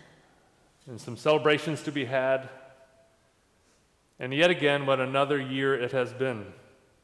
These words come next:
Another year of uncertainty.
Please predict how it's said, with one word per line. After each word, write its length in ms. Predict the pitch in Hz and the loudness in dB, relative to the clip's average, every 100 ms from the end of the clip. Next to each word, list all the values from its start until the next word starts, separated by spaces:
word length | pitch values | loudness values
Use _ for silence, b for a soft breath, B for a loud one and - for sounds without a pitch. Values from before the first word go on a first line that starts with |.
| _ _ _ _ _ _ _ _ | _ _ _ _ _ _ _ _
Another 280 | 127 143 143 | 0 2 2
year 260 | 139 143 143 | 0 2 2
of 340 | 131 135 123 | 2 0 -2
uncertainty. 680 | 135 131 - 170 135 117 101 | -6 -4 -2 -2 -2 -10 -12